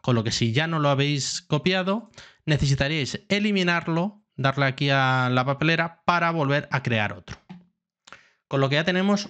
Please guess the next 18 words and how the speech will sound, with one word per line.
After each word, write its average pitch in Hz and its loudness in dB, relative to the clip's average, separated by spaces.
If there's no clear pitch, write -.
uno 175 4
de 151 4
los 135 2
pasos 127 -2
necesarios. - -12
¿Qué 208 2
más 190 0
datos 196 -2
nos 151 2
va 156 4
a 151 -4
pe-, 143 -2
nos 139 -2
va 151 4
a 151 0
pedir 156 0
Azure 123 -2
DevOps? 98 -6